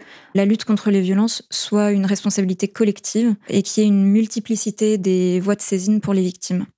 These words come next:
Qu'elle soit pas dans l'obligation, en fait, de se tourner vers la seule personne ressource qu'il y a dans le, le collectif ou, euh, vers, euh, la direction, euh, quand il y a pas de personne ressource parce que, bah, c'est, euh, une étape que les victimes sont pas toujours prêtes à franchir, euh, selon leur temporalité, et cetera.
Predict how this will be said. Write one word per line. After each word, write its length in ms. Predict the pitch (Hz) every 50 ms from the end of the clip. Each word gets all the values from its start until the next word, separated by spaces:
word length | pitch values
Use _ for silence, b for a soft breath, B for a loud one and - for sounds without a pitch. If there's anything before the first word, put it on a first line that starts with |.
| _ _ _ _
Qu'elle 120 | - 196 185
soit 140 | - 202 185
pas 120 | 214 220
dans 140 | 208 214 208
l'obligation, 500 | 208 202 190 202 196 196 190 - - 226
en 60 | 214
fait, 180 | - 220 196 190
de 80 | 196
se 140 | 185 - 202
tourner 340 | 196 - 202 196 196 208 208
vers 220 | 202 202 196 - -
la 220 | 202 208 214 220
seule 220 | 220 - 226 220 202
personne 260 | 208 196 - 208 196
ressource 360 | 190 190 180 - 196 - -
qu'il 160 | - - 196
y 20 | 190
a 40 | 185
dans 120 | 190 185
le, 280 | 180 175 175 170 165 165
le 120 | 190 185
collectif 580 | - 190 - - - - - 220 226 240 - - B B B B B B B -
ou, 240 | 233 233 240 226
euh, 180 | 208 196 190 190
vers, 300 | 185 196 202 208 208 196
euh, 140 | 196 190 185
la 120 | 190 196
direction, 640 | 190 185 202 196 190 185 - - - 208 214 208 202
euh, 80 | 190
quand 120 | - - 190
il 60 | 185
y 40 | 180
a 40 |
pas 140 | 180 - 196
de 60 | -
personne 260 | - 190 185 - 196 185
ressource 340 | 180 170 - - 220 -
parce 220 | - - 175 - -
que, 100 | - 208
bah, 200 | 196 196 170 - -
c'est, 320 | - - - 180 175 156
euh, 140 | - - - - B B B B B B B B
une 160 | 226 214 208 208
étape 320 | 202 202 208 214 - -
que 160 | - - 214
les 220 | 196 196 185 185 175
victimes 280 | 175 - - - 202
sont 140 | - - 185
pas 140 | 180 185 175
toujours 240 | - - 196 - -
prêtes 280 | - - 226 208 -
à 80 | 196 185
franchir, 680 | - - 180 185 - - - 202 214 220 233 226 208
euh, 80 | 190 185
selon 260 | - - 196 180 190
leur 160 | 185 180 180
temporalité, 560 | - 180 180 - - - - - 202 - 202 196
et 60 | -
cetera. 360 | - - - - 170 - -